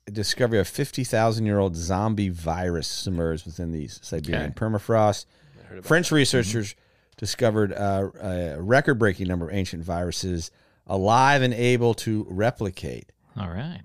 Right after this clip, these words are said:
Speaker 1: And, uh, the, uh, our fortune teller said, "If this new virus goes unchecked, suffering, mental, and material damage will proliferate death,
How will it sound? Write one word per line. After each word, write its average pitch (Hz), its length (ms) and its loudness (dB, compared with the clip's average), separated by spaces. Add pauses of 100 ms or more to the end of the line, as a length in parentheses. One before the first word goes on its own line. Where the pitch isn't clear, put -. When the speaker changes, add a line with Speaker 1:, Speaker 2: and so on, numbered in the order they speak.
Speaker 1:
And, 95 280 -2
uh, 87 300 4
the, 90 380 -2 (380)
uh, 92 280 -6 (580)
our 98 160 -8
fortune 139 360 0
teller 87 220 0
said, 87 380 -2 (500)
"If 143 220 0
this 165 240 2
new 156 180 6
virus 135 440 6
goes 127 320 4
unchecked, 117 560 0
suffering, 131 580 0
mental, 117 340 -2
and 104 140 -2
material 117 400 -2
damage 95 460 -2
will 92 80 -4
proliferate 98 680 -2
death, 95 320 -2